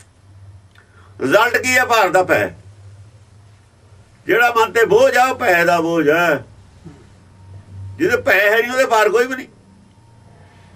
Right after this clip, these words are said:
ਨਾ ਉਹ ਪੁੰਨ ਪਾਪ ਤੇ ਮੰਨਦਾ,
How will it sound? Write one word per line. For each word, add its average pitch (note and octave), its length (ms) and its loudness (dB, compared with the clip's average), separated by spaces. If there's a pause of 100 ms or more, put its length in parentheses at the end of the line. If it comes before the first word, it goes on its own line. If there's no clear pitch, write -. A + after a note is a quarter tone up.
(1200)
ਨਾ A4 80 2
ਉਹ A3 680 4 (1300)
ਪੁੰਨ G3+ 240 0
ਪਾਪ F3+ 260 2
ਤੇ G#3 140 0
ਮੰਨਦਾ, G3+ 420 0